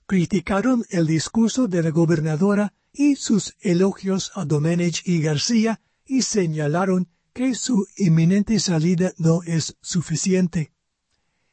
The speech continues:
"Esto no resuelve la crisis ni limpia a la administración actual.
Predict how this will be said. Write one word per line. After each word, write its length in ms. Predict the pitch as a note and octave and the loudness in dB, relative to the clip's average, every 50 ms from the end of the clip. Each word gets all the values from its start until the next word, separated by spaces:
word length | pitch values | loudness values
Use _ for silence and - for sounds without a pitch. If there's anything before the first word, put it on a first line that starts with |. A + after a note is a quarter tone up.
| _ _ _ _ | _ _ _ _
"Esto 400 | - D4+ C#4 - - - C#4 B3 | 0 0 0 0 0 0 0 2
no 160 | G3+ G3 G3 | 4 2 2
resuelve 640 | F#3 G3 F3+ D3+ - - F#3+ F#3 F#3 F#3+ F3 A3 G3+ | 2 0 -2 -2 -2 0 2 4 4 4 2 0 0
la 140 | E3+ D#3+ D3+ | -2 -2 -4
crisis 560 | - - G3+ A3+ F#3+ - - A#3 G#3+ - - | -2 0 0 2 2 2 2 0 0 0 2
ni 220 | F3+ F3+ G#3 A#3 G3+ | 2 2 4 4 4
limpia 640 | F3 F#3 G3 G3 F#3+ D#3+ - F3+ F#3+ F#3 F3 - _ _ _ _ _ | 4 4 2 2 0 0 -2 -2 -2 -2 -2 -6 _ _ _ _ _
a 160 | - G3 E3 | -8 -4 -2
la 200 | D#3+ D#3 D3+ - - | -2 0 -2 -4 -2
administración 880 | - D#3 D3 C#3 E3 D#3+ D#3+ D#3 C#3 - F3 E3 D#3 - - F3+ D#3+ D#3+ | -2 -2 0 0 0 2 2 0 0 0 0 0 0 0 0 0 2 2
actual. 520 | D#3+ D3 - - F3 F3 D#3 C#3 A#2+ - | 0 -2 -4 -2 -2 0 -2 -2 -4 -10